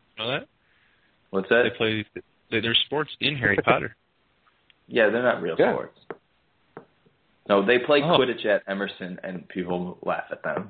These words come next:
Speaker 2: And
Speaker 3: Of
Speaker 2: it's
Speaker 3: course
Speaker 2: silly.
Speaker 3: they do, and they should laugh at them.
Speaker 1: Yeah.
Speaker 3: That's ridiculous.
Speaker 1: Yeah, they, yeah. They shouldn't be doing that
Speaker 3: Maybe you
Speaker 1: now.
Speaker 3: should have learned, or should have been reading, like, How to Park Your Car Weekly.
Speaker 1: <laughs>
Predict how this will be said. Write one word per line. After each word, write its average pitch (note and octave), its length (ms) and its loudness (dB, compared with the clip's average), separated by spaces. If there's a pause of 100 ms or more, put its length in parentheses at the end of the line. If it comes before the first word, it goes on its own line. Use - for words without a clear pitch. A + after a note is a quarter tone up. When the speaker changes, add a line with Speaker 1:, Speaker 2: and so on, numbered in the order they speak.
Speaker 2:
And F2+ 380 -6 (480)
Speaker 3:
Of - 80 -4 (100)
Speaker 2:
it's - 80 -16
Speaker 3:
course G#2+ 200 6
Speaker 2:
silly. F2+ 140 0
Speaker 3:
they - 60 -2
do, F#2 140 2
and G2+ 80 0
they G#2+ 160 4
should G2 120 0
laugh E2+ 260 -2
at E2 100 -14
them. G2+ 160 -4
Speaker 1:
Yeah. F#2+ 80 4
Speaker 3:
That's - 120 -6
ridiculous. F2+ 500 -4
Speaker 1:
Yeah, G#2 260 4 (320)
they, G2+ 80 -20
yeah. G2+ 60 -16 (760)
They - 60 -4 (260)
shouldn't G#2 220 -8
be G2 60 -16
doing F#2+ 40 -12
that F#2+ 60 -4
Speaker 3:
Maybe G#2+ 100 4
you A2+ 60 6
Speaker 1:
now. - 60 0
Speaker 3:
should A2 100 6
have G#2+ 80 6
learned, G2+ 540 0 (880)
or F#2+ 160 -2
should - 160 -8
have - 20 -2
been G2 80 0
reading, F#2+ 300 2
like, F2+ 180 -2 (100)
How F#2+ 200 4
to F#2 80 4
Park F#2 220 0
Your F2 100 -10
Car F2+ 200 2
Weekly. E2+ 340 -6 (1120)
Speaker 1:
<laughs> - 400 -18